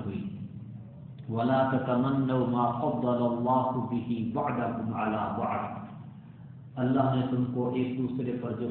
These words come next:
فضیلت دی ہے اس کی تمنا نہ کرو۔ لِلرِّجَالِ نَصِيبٌ مِّمَّا اكْتَسَبُوا، مردوں نے جو کمایا اس میں سے ان کے لیے حصہ ہے، وَلِلنِّسَاءِ نَصِيبٌ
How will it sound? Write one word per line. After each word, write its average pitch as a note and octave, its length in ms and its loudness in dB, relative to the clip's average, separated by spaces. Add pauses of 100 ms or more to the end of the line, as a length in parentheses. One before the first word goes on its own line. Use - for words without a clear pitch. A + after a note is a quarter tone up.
فضیلت A#2 520 0
دی A#2 140 0
ہے C3+ 60 0
اس B2+ 220 -4
کی B2+ 80 -2
تمنا G#2+ 480 -4
نہ A#2 320 -4
کرو۔ A#2 400 -4 (440)
لِلرِّجَالِ C3+ 760 4
نَصِيبٌ D#3 520 2
مِّمَّا D#3+ 440 0
اكْتَسَبُوا، B2 1000 0 (760)
مردوں C#3 500 2
نے D#3+ 60 2 (100)
جو D3 100 6 (100)
کمایا B2+ 420 4
اس C3 280 2
میں B2+ 100 -2 (100)
سے B2+ 80 -2
ان B2 160 -2 (100)
کے D3+ 120 2
لیے B2+ 220 2 (120)
حصہ A#2 260 -2 (120)
ہے، G#2+ 220 -4
وَلِلنِّسَاءِ A2 1120 0
نَصِيبٌ B2 580 -2